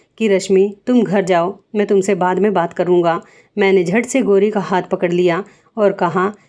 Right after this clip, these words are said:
कि, "तुम पहले मुझे ये बताओ कि तुम गौरी को कहाँ लेकर जा रहे हो? मैंने कुछ दिन पहले भी देखा था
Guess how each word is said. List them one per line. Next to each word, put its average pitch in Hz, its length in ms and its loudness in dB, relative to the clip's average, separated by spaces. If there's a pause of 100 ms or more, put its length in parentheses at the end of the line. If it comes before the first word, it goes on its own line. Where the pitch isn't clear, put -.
(120)
कि, 254 80 -2
"तुम 277 200 0
पहले 226 320 0
मुझे 214 220 0
ये 202 120 2
बताओ 175 380 0
कि - 300 -8
तुम 262 180 0
गौरी 190 320 2
को 196 160 0
कहाँ 202 280 -2
लेकर 208 280 0
जा 175 160 0
रहे 180 280 0
हो? 180 340 0 (260)
मैंने 190 240 2
कुछ 240 200 0
दिन 208 240 0
पहले 196 320 -2
भी 208 120 -2
देखा 180 320 0
था 175 280 -2